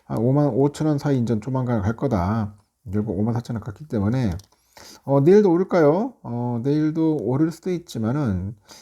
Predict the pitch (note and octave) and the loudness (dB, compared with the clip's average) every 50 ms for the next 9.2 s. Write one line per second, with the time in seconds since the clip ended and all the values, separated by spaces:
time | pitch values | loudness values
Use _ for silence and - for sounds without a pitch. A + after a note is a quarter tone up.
0 | _ _ _ A2 A2+ A2 A2 - - G#2+ A2+ C#3 D3 C#3 C3+ C3 - - E3 D#3 | _ _ _ -6 -4 -4 -4 -6 -8 -2 0 0 2 2 2 0 0 -2 -2 -2
1 | C#3+ C3+ - B2 A#2 C3 C#3+ D#3 D#3 - C#3+ A2+ G#2 A2 C3+ D3 B2+ F#2+ F2 G2 | -2 -2 -2 -2 -2 -2 -2 -4 -6 -6 -4 -2 -2 -2 -2 -2 -2 -4 -4 -6
2 | G2 - _ _ _ _ _ _ _ _ _ - G2+ G#2 G#2 - B2 - D3 C3 | -10 -14 _ _ _ _ _ _ _ _ _ -8 -6 -4 -4 -4 -4 -2 -2 -2
3 | A#2 A2+ - F#3 G3 G3+ G#3 G3+ F#3+ E3+ - D3 G#2+ A2 G#2 G2 - - - F#2+ | -2 -2 -2 -4 2 4 4 4 4 4 2 2 2 2 0 -2 -2 -6 -8 -10
4 | F#2+ - - G2+ - - - A#2 F#2 F2 F2+ - C3 C3+ - - - - - F#2+ | -10 -8 -8 -10 -10 -8 -6 -6 -6 -6 -6 -6 -8 -8 -10 -10 -12 -8 -6 -4
5 | E2+ F2+ G#2+ C#3+ F3 G#3+ C4 - - - - - - _ _ _ _ - G2+ - | -2 -2 -2 -2 -2 -4 -6 -6 -12 -20 -20 -20 -20 _ _ _ _ -16 -12 -12
6 | - A#2 - - B2 G#2+ A#2+ A#2+ A#2 A2+ A#2+ - - A#2 F#2 A2+ B2 B2+ C3 B2+ | -12 -12 -8 -8 -6 -2 0 0 0 0 0 -4 -4 -2 -2 0 0 0 0 -2
7 | B2 C3 C3+ - - C#3 B2 A2 G#2+ G2 F#2+ G2 C3+ B2 G#2 D2 G#2 A2+ A#2 A#2 | -2 -4 -6 -6 -6 -6 -4 -2 -2 -2 -2 -4 -4 -6 -4 -4 -2 -2 0 0
8 | G#2+ G#2+ G#2+ G#2+ - C3+ B2+ A2+ G#2+ - G2+ F#2+ F#2+ F2+ E2+ G2+ - G#2+ C3 E3 | 0 -2 -4 -4 -6 -6 -6 -4 -4 -2 -2 -2 0 -2 -4 -4 -4 -4 -4 -2
9 | F#3+ A#3 A#3+ | -2 -4 -4